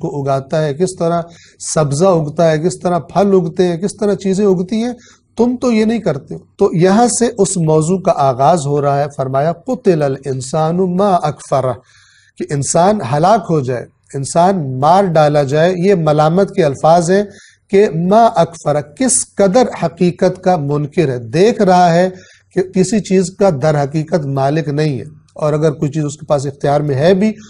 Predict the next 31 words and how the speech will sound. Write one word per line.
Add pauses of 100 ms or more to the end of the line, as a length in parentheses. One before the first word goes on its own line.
(180)
تو
وہ
بھی
عارضی
اختیار
میں،
کوئی
بھی
اسے
چھین
سکتا
ہے،
اور
وقت
موت
تو
اسے
چھینی
جائے
گی۔ (640)
اس
کو (120)
چاہیے
تھا
کہ (460)
اس (140)
ذات
کی
طرف
متوجہ
ہوتا